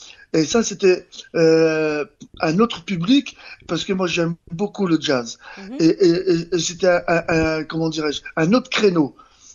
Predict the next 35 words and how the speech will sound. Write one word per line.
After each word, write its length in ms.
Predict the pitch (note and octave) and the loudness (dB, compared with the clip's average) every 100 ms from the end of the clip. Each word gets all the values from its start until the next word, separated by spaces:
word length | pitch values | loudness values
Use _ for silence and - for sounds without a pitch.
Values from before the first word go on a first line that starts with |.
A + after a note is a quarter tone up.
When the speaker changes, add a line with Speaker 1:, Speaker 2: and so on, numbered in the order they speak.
| - | -2
Speaker 1:
Et 80 | E3+ | 0
moi, 360 | F3 A3 C4 - _ _ - - | 4 4 2 -2 _ _ -20 -8
moi, 340 | E3 E3 G#3 - - | -4 2 2 0 -6
moi, 180 | - G3 | -2 -2
je, 140 | F3 - | -2 -6
je, 220 | F3 G3 | -6 -4
je 120 | E3 | -4
veux 80 | D#3 | -6
tellement 400 | - A3+ A3 G#3+ | 0 2 4 0
tourner, 480 | - G3+ F#3+ F#3 F#3 | -2 -6 -2 -2 -2
puis 180 | F3+ D3 | -6 -12
j'ai 80 | C#3 | -4
tellement 260 | G#3+ G3+ | 0 0
rencontré 440 | F#3 F#3+ - - E3+ | -2 -6 -10 -6 -4
les 40 | |
gens, 220 | E3 F3 E3 | -2 -4 -4
et 60 | |
j'adore 360 | C#3 D3 G3+ F#3+ | -4 -2 0 -2
les 180 | D#3 D3+ | -2 -4
échanges. 400 | C#3+ G#3+ A3 - _ _ _ _ - - | -6 -4 -4 -6 _ _ _ _ -20 -12
Je 100 | E3+ | -8
me 60 | E3 | -4
suis 140 | F#3 | 0
dit, 260 | G3 C4 - _ _ | 2 2 -2 _ _
je 100 | D#3 D#3+ | -2 0
vais 60 | - | 0
aussi 300 | A3 - A3+ | 0 -2 -2
faire 300 | A3 F3+ E3 _ - | -2 -4 -8 _ -12
cet 180 | G3 G3 | -4 -2
album, 260 | F3 F#3 | 0 0
moi, 160 | G3+ A#3 | 2 2
je 140 | D#3 | 2
vais 120 | D#3+ | -4
pas 260 | D3+ A#3+ A#3+ | -2 0 2
le, 300 | A3+ G#3 E3+ | 4 4 2